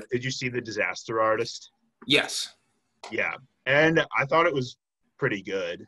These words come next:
Speaker 2: Mm,
Speaker 1: Um,
Speaker 2: mm-hmm.
Speaker 1: I, but, you know, obviously you have to watch The Room before you,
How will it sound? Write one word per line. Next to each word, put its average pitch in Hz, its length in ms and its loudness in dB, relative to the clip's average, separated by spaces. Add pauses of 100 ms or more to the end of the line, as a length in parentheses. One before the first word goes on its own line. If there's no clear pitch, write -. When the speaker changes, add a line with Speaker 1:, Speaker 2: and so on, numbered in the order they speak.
(220)
Speaker 2:
Mm, 107 60 -2 (200)
Speaker 1:
Um, - 180 -8
Speaker 2:
mm-hmm. 180 200 -2
Speaker 1:
I, 117 200 0 (140)
but, 120 320 2 (160)
you 117 100 -6
know, 107 80 -6
obviously 104 440 -4
you 101 120 -6
have 107 200 -2
to 104 80 -12
watch 98 300 -4
The 98 100 -12
Room 92 240 -8
before 92 280 -8
you, 87 400 -10